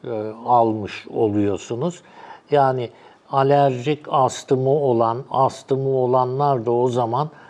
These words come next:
rahatlıkla ne yapabiliyor? Bunu tüketebiliyor.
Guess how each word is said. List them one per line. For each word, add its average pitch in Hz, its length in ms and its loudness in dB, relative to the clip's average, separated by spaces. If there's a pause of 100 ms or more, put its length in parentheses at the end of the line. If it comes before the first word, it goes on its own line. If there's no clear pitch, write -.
(280)
rahatlıkla 123 800 0
ne 139 240 0
yapabiliyor? 120 720 0 (440)
Bunu 135 280 0
tüketebiliyor. 120 880 -2